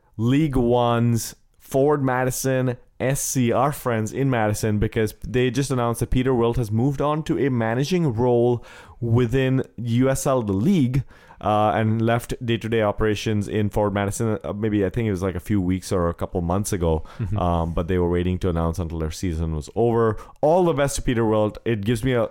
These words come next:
Speaker 1: huge amount of confidence in U S L to see him moving into a front office role there. Uh, the man, just about everything he touches turns to gold, so good luck to him. He, he gets soccer fans, I think, in a way that nobody else really does.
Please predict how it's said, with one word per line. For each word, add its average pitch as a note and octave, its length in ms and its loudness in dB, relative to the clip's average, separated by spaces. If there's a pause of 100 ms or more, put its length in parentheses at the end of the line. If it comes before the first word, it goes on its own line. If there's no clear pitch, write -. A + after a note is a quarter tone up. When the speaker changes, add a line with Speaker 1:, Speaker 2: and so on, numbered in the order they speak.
Speaker 1:
huge C#3 420 2
amount B2 220 0
of A#2+ 60 -6
confidence G#2 460 -2
in G#2 100 2
U F#2 140 4
S F#2+ 140 0
L G#2 140 0
to F#2+ 80 -4
see G2+ 240 -2
him G2 260 2
moving F#2+ 280 0
into F#2 180 0
a F#2 60 0
front F2 220 -2
office E2+ 300 -4
role E2+ 300 2
there. E2 320 0 (360)
Uh, F2+ 160 0
the F2+ 100 0
man, G#2+ 520 0 (240)
just A2+ 160 -4
about B2 160 0
everything G#2 360 0
he A2 100 0
touches G2+ 320 -4
turns F#2 240 -2
to G2 80 -2
gold, E2+ 320 0
so D#2+ 520 0
good G2+ 180 0
luck F2 380 -2 (360)
to - 220 -4
him. F2+ 220 0
He, G2 140 2
he A2 180 0
gets C3 220 0
soccer G#2+ 300 0
fans, F#2+ 240 -2
I F2+ 60 0
think, F2+ 120 -2
in E2 80 -2
a D#2+ 60 0
way E2 120 0
that D#2 180 -4
nobody D#2 500 -4 (120)
else D2 360 -8
really C#2+ 340 -8
does. E2+ 600 -2